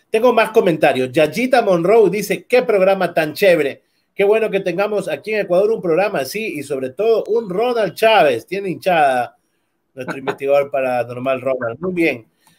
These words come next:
Dice, eh, Jessica Triviño Salas, "Interesante los temas, Ronald, pero, eh, en cuanto a lo que dices, eh, al inicio del programa pasado, pues nosotros conservamos las cosas de mi mamá.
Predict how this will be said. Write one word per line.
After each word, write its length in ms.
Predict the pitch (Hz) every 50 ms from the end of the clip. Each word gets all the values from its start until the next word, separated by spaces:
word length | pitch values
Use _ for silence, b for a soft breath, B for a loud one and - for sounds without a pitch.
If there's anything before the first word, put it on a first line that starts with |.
| _ _ _
Dice, 800 | 151 185 196 - 190 202 196 185 180 180 180 180 180 _ _ _ -
eh, 180 | 175 160 - 139 175 247 - - - _ _ _ _ _ _ _ _ _ _ _ _ _ _ _ _ _ _ _ _ _ _ _ _ _ _ _ _ _ _ _ _ _ - - - _
Jessica 280 | - 220 190 190 190 175
Triviño 440 | 175 165 156 156 180 202 208 214 196
Salas, 300 | - 185 156 147 139 185
"Interesante 640 | 180 175 180 160 147 151 190 180 190 185 - 190
los 180 | 165 143 135 -
temas, 280 | - 180 170 156 143 139
Ronald, 460 | 160 175 190 185 165 139 127 113 - _ _ _ _ _ _ _ _
pero, 1200 | - 170 165 165 160 160 156 156 151 151 147 147 147 143 143 139 139 135 135 135 131 131 131 131 -
eh, 460 | 127 139 135 135 131 127 127 123 - _ _ _ _ _ _ _ _
en 200 | - 170 170 165
cuanto 340 | 165 190 190 190 185 185 190
a 40 | 170
lo 160 | 170 170 170
que 120 | 175 170
dices, 460 | 170 214 220 208 220 208 202 202 - -
eh, 220 | 151 165 151 151 151 143
al 140 | 160 160
inicio 340 | 170 180 202 240 214 180 185
del 120 | 165 156 156
programa 280 | 160 160 185 190 180
pasado, 460 | 196 202 202 - 208 185 160 143 143
pues 120 | 143 147 139
nosotros 360 | 151 143 - 185 180 196 185
conservamos 440 | - 190 175 170 160 170 185 202 202
las 100 | 180 -
cosas 280 | - 190 185 208 208
de 60 | 196 185
mi 80 | 156
mamá. 460 | 143 139 143 165 170 175 175 175 -